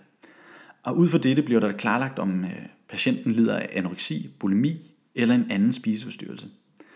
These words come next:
Jeg vil nu komme med nogle bud på screeningsspørgsmål, man som læge kan stille patienten. Man kan for eksempel spørge om, "Kaster du op med vilje, fordi du føler dig ubehagelig mæt? Forsøger du at kontrollere din vægt med ekstrem motion, opkast, faste,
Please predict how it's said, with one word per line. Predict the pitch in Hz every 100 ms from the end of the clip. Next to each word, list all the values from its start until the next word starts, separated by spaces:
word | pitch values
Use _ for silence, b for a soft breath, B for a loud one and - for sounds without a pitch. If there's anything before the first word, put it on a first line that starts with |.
| B B B B -
Jeg | 127
vil |
nu | 175
komme | 170 151
med | 170 117
nogle | 95 87 82
bud | 139 160 175 -
på | - 92
screeningsspørgsmål, | - 135 147 175 - 104 - 113 - -
man | 110 101
som | 113
læge | 110 123
kan | 131
stille | - 120 123
patienten. | 117 - - - - _ _ _ _ _ _ b b b b b b b -
Man | 127
kan | 160
for | 127
eksempel | - - -
spørge | - 101 107 90
om, | 90 87 87 -
"Kaster | - 101 101
du | 104
op | 107
med | 104
vilje, | 117 127 151 147 -
fordi | 117 113
du | 104
føler | 107 98 92 -
dig | - - - -
ubehagelig | 101 95 117 107
mæt? | 110 - - _ _ b b b b _
Forsøger | 113 123 127
du | 113 104
at | 87 -
kontrollere | 98 - 113 101
din | 101 101
vægt | 117 113
med | 98
ekstrem | 101 - 139
motion, | 104 95 - - - - _
opkast, | - - 117 101 - -
faste, | - 104 127 - 120